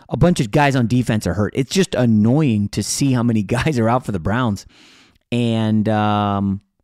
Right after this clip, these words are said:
you kinda wanna lean Broncos as a result of that. The problem is, like, it's Teddy Bridgewater on the road, and he's coming off a three interception game where he looked like hot garbage.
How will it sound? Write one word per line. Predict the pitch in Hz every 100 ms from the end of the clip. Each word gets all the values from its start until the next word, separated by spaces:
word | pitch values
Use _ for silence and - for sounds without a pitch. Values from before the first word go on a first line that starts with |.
| _
you | 131 127
kinda | - 139 202
wanna | 226 185 156
lean | 110 127 165
Broncos | 107 80 104 156 185 170
as | 165 147
a |
result | 139 123 120 143
of | 196
that. | 208 220 - - - - _ _
The | 127 135
problem | - 214 240 165 285
is, | 330 147
like, | 127 -
it's | - - 123 151 - - - _
Teddy | - 233 254
Bridgewater | 165 147 269 202 170
on | 151
the | 143
road, | 131 220 320 127
and | 113 113
he's | 165 -
coming | - 214
off | 185 170
a |
three | 139 180 202
interception | 185 160 151 - 147
game | 139 190 254
where | 135
he | 139 226
looked | 143 -
like | 113
hot | 117 175 202 104
garbage. | 104 160 185 110 92 -